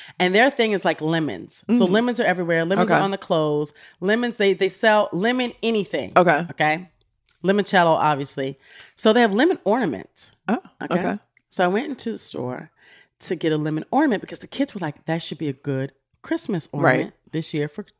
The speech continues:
Speaker 1: for," 'cause, you know, my Christmas tree is real Charlie
Speaker 2: Yes.
Speaker 1: Brown and everybody knows
Speaker 2: Uh-huh.
Speaker 1: it. Okay.
Speaker 2: Yes. Chachi's. <laughs>
Speaker 1: And Robin's is not. Robin's is by the book. You can take a picture and put it in Better Homes and Garden.
Speaker 2: <laughs>
Speaker 1: Okay.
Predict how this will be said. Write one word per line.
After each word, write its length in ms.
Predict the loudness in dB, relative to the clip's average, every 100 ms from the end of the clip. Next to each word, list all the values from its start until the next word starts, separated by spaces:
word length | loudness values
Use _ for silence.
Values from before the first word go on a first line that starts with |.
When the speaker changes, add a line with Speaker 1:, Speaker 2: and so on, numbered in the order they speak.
| -8
Speaker 1:
for," 160 | -4 0
'cause, 160 | 0
you 60 | 2
know, 140 | 2
my 180 | 4 2
Christmas 360 | 0 -2 -2 -2
tree 160 | -2
is 240 | -2 -4 -2
real 420 | 0 4 4 4
Charlie 300 | 4 4 4
Speaker 2:
Yes. 80 | 4
Speaker 1:
Brown 340 | 2 2 0
and 120 | 2 4
everybody 300 | 4 4 4
knows 260 | 4 6
Speaker 2:
Uh-huh. 240 | 6 6 4
Speaker 1:
it. 20 | 2
Okay. 80 | 4 4
Speaker 2:
Yes. 120 | 4 -2
Chachi's. 600 | 0 0 0 -4 -4 -8 -10 2
<laughs> 280 | 2 2 0
Speaker 1:
And 360 | 4 6 6 6
Robin's 380 | 6 4 -4 -6
is 140 | 0
not. 480 | 0 0 -6 -10 -2 -2 0
Robin's 520 | 4 6 6 2 -2 -6
is 460 | 0 2 2 -6 -20 -4 6
by 180 | 6
the 120 | 6 0
book. 340 | 2 4 4 0
You 60 | -8
can 120 | -2
take 200 | 0 0
a 40 |
picture 360 | 0 -2 0 -2
and 140 | -2
put 180 | -2 -2
it 80 | 0
in 200 | 0 0
Better 220 | 2 4
Homes 300 | 6 6 4
and 100 | 4 4
Garden. 440 | 6 4 2 -2 0
Speaker 2:
<laughs> 80 |
Speaker 1:
Okay. 360 | -2 2 2